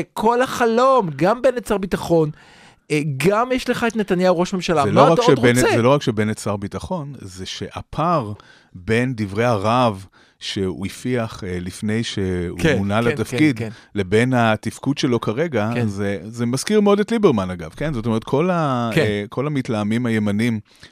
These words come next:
Speaker 2: לפני שהם נהיים שר-, שרי ביטחון, הם מבטיחים לנו, אה, טהרן אסואן.
Speaker 1: מיד.
Speaker 2: וברגע שהם, אה, נהיים שרי ביטחון, פתאום המציאות, אה,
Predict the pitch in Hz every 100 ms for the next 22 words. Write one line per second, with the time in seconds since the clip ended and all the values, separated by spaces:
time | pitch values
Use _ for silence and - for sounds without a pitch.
0 | 98 107 127 175 - 160 127 127 127 117
1 | 107 104 104 107 113 101 - 113 113 110
2 | - - _ - 110 113 110 - 101 110
3 | 117 113 107 101 98 98 95 - 98 95
4 | 101 - 92 98 156 - 185 269 277 156
5 | 101 104 101 123 143 147 127 120 135 170
6 | - 170 175 175 175 175 175 175 214 202
7 | 190 185 185 175 190 147 147 147 139 127
8 | 131 127 139 - 113 110 107